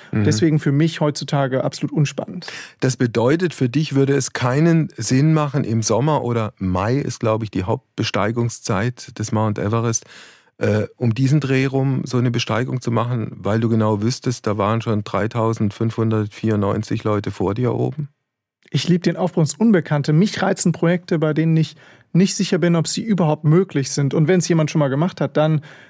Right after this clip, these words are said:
Speaker 2: dann fehlt das halt, diese
Speaker 1: Mhm.
Speaker 2: Exploration, dieses, diese Neugierde, die ich halt intensiv ausleben kann und an der ich mich als Mensch weiterentwickeln kann.
Speaker 1: Risiko und Neugierde in, unter diesen Bedingungen bedeutet aber auch, dass das Risiko,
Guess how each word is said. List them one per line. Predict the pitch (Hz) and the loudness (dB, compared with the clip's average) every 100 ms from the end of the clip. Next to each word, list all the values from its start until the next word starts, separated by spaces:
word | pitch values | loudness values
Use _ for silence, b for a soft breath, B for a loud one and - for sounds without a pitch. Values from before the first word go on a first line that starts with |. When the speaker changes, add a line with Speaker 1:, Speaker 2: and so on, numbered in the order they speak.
| B - | B -2
Speaker 2:
dann | 160 | 0
fehlt | 143 180 233 - | 0 0 0 2
das | 131 - | 0 0
halt, | 135 131 127 - | -2 -2 -4 0
diese | 151 147 143 147 | 2 4 2 0
Speaker 1:
Mhm. | - 104 | -2 -2
Speaker 2:
Exploration, | - 165 143 143 - - 175 185 165 143 | 0 0 2 0 -2 0 4 4 4 2
dieses, | 139 135 147 143 - - - | 0 0 0 0 -4 -10 -2
diese | 156 156 | 2 4
Neugierde, | 156 156 180 165 170 147 | 6 4 4 2 2 2
die | 143 | 0
ich | 147 | 2
halt | 147 | 0
intensiv | - 180 180 151 147 - | 2 4 4 4 0 -2
ausleben | 165 190 202 190 165 | -2 0 0 0 0
kann | 180 165 | 0 2
und | 165 151 | 2 2
an | 147 | 2
der | 165 | 4
ich | 170 170 | 4 2
mich | 156 | 2
als | 151 - | 0 2
Mensch | 151 165 | 2 2
weiterentwickeln | 175 220 151 143 127 143 | 0 -2 -2 -2 -4 -6
kann. | - B 175 B B B - | -6 B -14 B B B -2
Speaker 1:
Risiko | 113 139 147 160 160 | 2 4 2 2 2
und | 131 | 4
Neugierde | 127 120 151 160 143 143 | 2 2 0 0 2 2
in, | 127 127 123 | 2 0 0
unter | 135 127 | 0 0
diesen | 120 139 | 2 2
Bedingungen | 139 123 120 135 131 | 2 2 2 2 2
bedeutet | 120 113 117 117 - | 0 0 0 -2 -4
aber | 104 85 | -4 -2
auch, | 92 123 - | 0 0 -2
dass | 117 110 | -6 -4
das | 107 104 110 | -4 -4 -2
Risiko, | 120 147 131 127 123 113 - | 0 0 -2 0 0 0 -4